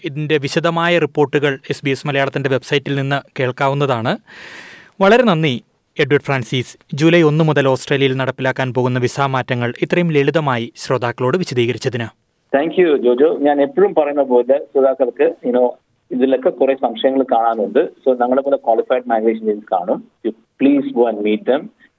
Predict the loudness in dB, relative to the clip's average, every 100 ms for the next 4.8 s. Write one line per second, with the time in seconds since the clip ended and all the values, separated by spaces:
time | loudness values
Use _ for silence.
0 | _ 0 0 0 -2 2 0 2 0 0
1 | -6 -20 _ _ _ 2 2 2 0 2
2 | 4 2 2 2 4 4 2 0 0 0
3 | 4 2 2 -10 _ _ -8 -2 0 0
4 | 0 -2 -2 -2 0 0 2 0